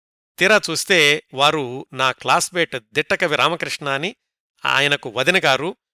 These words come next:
అలాగే నా ఇంటర్మీడియట్లో కెమిస్ట్రీ లెక్చరర్ డీవీఆర్ గారికి సతీమణి. ఆమె వాళ్ళ నాన్నగారు అంటే సుబ్బారావు గారి గురించి, పెదనాన్నగారు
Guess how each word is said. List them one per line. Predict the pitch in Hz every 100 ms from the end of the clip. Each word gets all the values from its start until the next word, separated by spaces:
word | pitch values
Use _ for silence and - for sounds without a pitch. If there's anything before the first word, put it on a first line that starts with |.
| _ -
అలాగే | 139 156 156
నా | 135
ఇంటర్మీడియట్లో | 139 208 196 180 170 175
కెమిస్ట్రీ | 160 160 185 - 180
లెక్చరర్ | 151 - 143 131 - _ _ _ _
డీవీఆర్ | 127 208 214 180 156
గారికి | 143 165 151
సతీమణి. | - 127 139 117 107 _ _ _ _ _ _ _
ఆమె | 139 196 185 139 _
వాళ్ళ | 131 143
నాన్నగారు | 135 135 175 147 135
అంటే | 139 151
సుబ్బారావు | - 143 170 160
గారి | 147 131
గురించి, | 127 123 - 180 _
పెదనాన్నగారు | 139 143 147 139 131 117